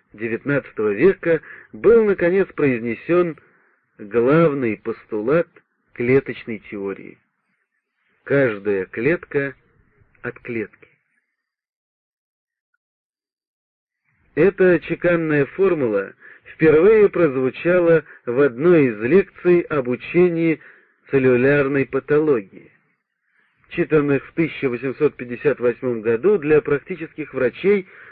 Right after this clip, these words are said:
в Институте патологии, только что открытом при Берлинском университете, главой этого института профессором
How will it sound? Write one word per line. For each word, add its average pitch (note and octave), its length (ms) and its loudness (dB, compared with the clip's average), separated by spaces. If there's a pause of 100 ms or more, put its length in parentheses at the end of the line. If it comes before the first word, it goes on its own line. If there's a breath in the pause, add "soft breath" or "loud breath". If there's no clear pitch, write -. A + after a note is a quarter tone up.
(100)
в C3 180 0
Институте G3 500 -6
патологии, A#2 840 -2 (420 loud breath)
только F3 340 2
что D3+ 200 0
открытом D3+ 540 -2
при A2+ 260 -6
Берлинском A#2 640 -4
университете, A2 800 -6 (420 loud breath)
главой D#3+ 680 4
этого G3 340 0
института F#3 560 -4
профессором D#3 880 -2